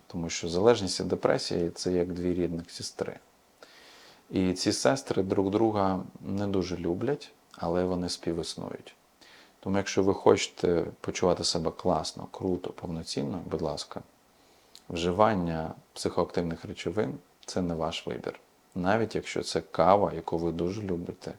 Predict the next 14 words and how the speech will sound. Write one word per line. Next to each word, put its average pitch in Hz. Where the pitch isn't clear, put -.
дуже 95
полюбляєте. 73
Особливо, 98
якщо -
вона 85
йде 87
по 85
наростаючій, 87
і 82
це -
висмоктує 90
вашу 80
енергію 82
майбутнього. 117